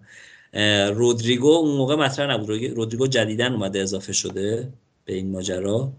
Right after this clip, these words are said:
اه، من فکر می‌کنم خب اگر کسی رودریگو رو آورده که خیلی آوردن که اوکی دیگه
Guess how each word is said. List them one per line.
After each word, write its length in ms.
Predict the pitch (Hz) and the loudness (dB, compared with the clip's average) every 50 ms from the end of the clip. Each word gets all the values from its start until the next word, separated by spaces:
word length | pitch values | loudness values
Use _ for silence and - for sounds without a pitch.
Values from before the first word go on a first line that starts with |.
| - _ _ _ _ - - - - _ - | -16 _ _ _ _ -20 -20 -20 -20 _ -8
اه، 540 | 104 104 101 101 101 98 98 98 98 98 101 | -6 -4 -2 -2 -2 0 0 -2 -2 -2 -2
من 240 | 107 110 120 139 143 | -2 0 0 0 2
فکر 180 | - 151 147 | 0 -2 -2
می‌کنم 340 | 147 - - - 147 143 143 | -4 -6 -6 -2 0 0 0
خب 160 | 135 127 120 | 0 2 4
اگر 140 | 120 127 127 | 4 4 4
کسی 260 | 127 131 131 - 131 | 2 0 0 0 0
رودریگو 340 | 123 110 104 110 104 113 113 | 0 -2 -2 -2 0 0 2
رو 100 | 120 120 | 2 4
آورده 200 | 113 101 101 107 | 2 2 0 -2
که 100 | 107 113 | -4 -4
خیلی 280 | - 107 104 110 120 117 | -2 0 0 2 2 2
آوردن 440 | 104 101 98 95 92 95 101 107 | 4 2 2 0 0 -2 -4 -4
که 120 | 104 113 107 | -2 0 0
اوکی 320 | 104 107 104 - 101 - | 0 0 0 -2 -6 -8
دیگه 340 | - - - 98 95 95 - | -8 -6 -6 -6 -6 -6 -8